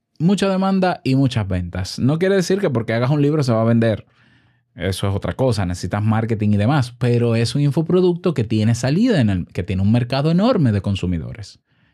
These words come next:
Y que si tú quieres escribir un libro o sabes escribir un libro y entiendes que puedes ofrecer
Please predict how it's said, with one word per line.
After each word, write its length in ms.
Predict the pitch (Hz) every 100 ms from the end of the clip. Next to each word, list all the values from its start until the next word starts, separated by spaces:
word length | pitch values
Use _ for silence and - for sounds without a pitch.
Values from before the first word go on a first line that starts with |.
| _
Y 140 | 104 107
que 360 | 117 110 139
si 220 | 127 107
tú 460 | 101 - 113 123 120 - _
quieres 300 | 113 120 123
escribir 480 | 147 - 151 180 190
un 140 | 190
libro 360 | 180 127 143 165 _ _ _ _ _
o 160 | - 107
sabes 460 | - 101 113 123
escribir 400 | 143 - 156 160
un 160 | 165 170
libro 360 | 156 135 139 -
y 160 | 120 120
entiendes 460 | 113 127 135 120
que 120 | -
puedes 240 | 104 107 117
ofrecer 640 | 120 123 120 127 120 120